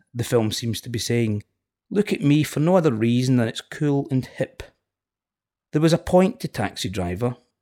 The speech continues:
It was actually about something. This tendency, of which Killer Joe, I would argue, is another example, is cut off from any engagement with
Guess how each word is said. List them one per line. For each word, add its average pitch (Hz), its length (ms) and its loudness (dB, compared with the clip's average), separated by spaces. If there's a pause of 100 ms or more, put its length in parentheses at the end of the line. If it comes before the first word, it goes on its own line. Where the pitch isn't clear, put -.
(340)
It 139 100 -2
was 139 160 0
actually 147 360 0
about 123 340 2
something. 143 500 -2 (1200)
This 185 180 2
tendency, 160 840 2 (140)
of 120 140 0
which - 200 -2
Killer 151 280 4
Joe, 131 400 6
I 104 100 2
would 104 160 -2
argue, 110 340 0
is 110 120 -4
another 131 240 0
example, 98 680 -6 (600)
is 127 100 -6
cut - 300 -2
off 160 200 2
from 139 200 2
any 139 180 4
engagement 120 640 2
with - 160 -10